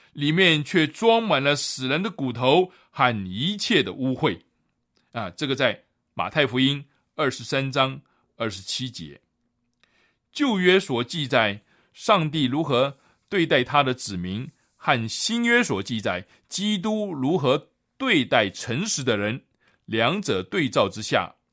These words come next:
就启示了上帝对于假冒为善之人的态度。诚实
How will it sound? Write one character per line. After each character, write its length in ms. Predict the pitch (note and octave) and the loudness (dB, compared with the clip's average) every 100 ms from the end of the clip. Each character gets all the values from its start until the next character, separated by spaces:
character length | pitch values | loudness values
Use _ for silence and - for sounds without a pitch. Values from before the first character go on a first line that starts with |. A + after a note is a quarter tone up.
| _ _ _ - | _ _ _ -2
就 260 | C3+ A#2+ | 0 0
启 240 | B2 - A2+ | -2 -4 -4
示 220 | - D3 | -2 4
了 220 | C3 - _ | 4 4 _
上 460 | - - A3+ D#3+ D3 | 0 8 8 6 -2
帝 180 | D#3 | -4
对 240 | B2+ E3+ B2+ | -2 0 2
于 220 | C#3 C3+ _ - | 0 -4 _ -12
假 480 | - C#3 A2+ A2 | 0 4 4 4
冒 240 | D3 G3+ F#3 | 8 10 10
为 280 | A#2 B2 D3+ | 6 2 4
善 320 | F#3 C#3+ A2 | 4 4 2
之 160 | C#3+ | -4
人 160 | A2 G2 | -4 -4
的 80 | A#2 | -6
态 400 | - C3+ C3+ F2+ | 0 4 4 4
度。 280 | G2 D#2 _ _ _ _ _ _ _ _ _ _ _ _ _ _ | -6 -12 _ _ _ _ _ _ _ _ _ _ _ _ _ _
诚 340 | - - C#3+ B3 | -10 -2 -2 -2
实 460 | - C3+ F#3+ - | -2 2 2 0